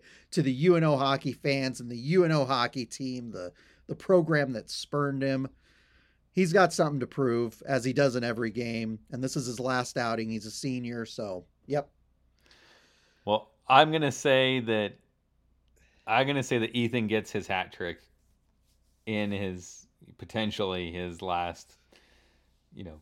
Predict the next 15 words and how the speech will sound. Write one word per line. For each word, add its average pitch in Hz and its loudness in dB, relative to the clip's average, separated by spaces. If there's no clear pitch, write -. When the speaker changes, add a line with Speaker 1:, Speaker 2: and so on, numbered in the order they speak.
Speaker 2:
college 113 2
hockey 104 0
game 90 -8
in 101 -8
Omaha. 85 -4
I'm 98 -6
gonna 98 -6
give 95 -4
the 95 -6
kid 92 -8
his 95 -10
hat 92 -2
trick, 92 -8
and, 85 -12
and, 85 -16